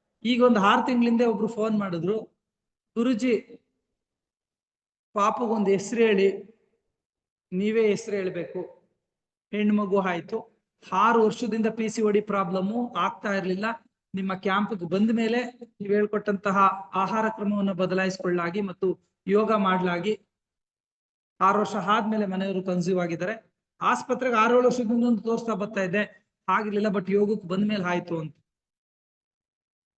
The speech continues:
So ಇಂಥ ಸಾಕಷ್ಟು ನಿದರ್ಶನಗಳಿದಾವೆ. ಎಷ್ಟೋ ಜನಕ್ಕೆ ಎಷ್ಟೋ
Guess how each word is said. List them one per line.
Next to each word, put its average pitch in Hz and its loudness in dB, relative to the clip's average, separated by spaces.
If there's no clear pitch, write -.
So 269 2
ಇಂಥ 254 4
ಸಾಕಷ್ಟು 269 0
ನಿದರ್ಶನಗಳಿದಾವೆ. 247 2
ಎಷ್ಟೋ 262 2
ಜನಕ್ಕೆ 247 0
ಎಷ್ಟೋ 247 0